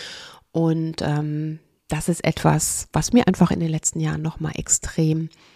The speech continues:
ähm, bewusst geworden ist, da auch nochmal ein ganz anderes Denken an den Tag zu legen und, ähm, ge-, auf Gesundheit nochmal mit einem anderen, anderen Blick auch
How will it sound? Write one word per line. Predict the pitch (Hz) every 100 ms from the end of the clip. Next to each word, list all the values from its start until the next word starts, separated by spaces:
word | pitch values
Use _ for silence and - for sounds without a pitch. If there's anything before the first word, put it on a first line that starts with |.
| _ _ _ _ _ -
ähm, | 139 139 143 147 143 147 - _ _ _
bewusst | 202 240 -
geworden | - 151 139 135 -
ist, | 233 - -
da | 165 175 208
auch | - 180
nochmal | - 180 180
ein | 175 170
ganz | 165 170
anderes | 170 170 165 160 - _ -
Denken | 151 160 - 135 135 139 - - - -
an | 180
den | 233
Tag | 208 214 -
zu | -
legen | - - - - - - - - -
und, | 160 160 151 151 151 -
ähm, | 151 147 151 156 160 180 -
ge-, | - 170 - - - 117 -
auf | 180
Gesundheit | - 208 277 233 151
nochmal | 156 139 143
mit | 151 -
einem | 156
anderen, | - 165 165 165
anderen | - 180 180 165 165
Blick | - 202 - -
auch | - 120 127 - -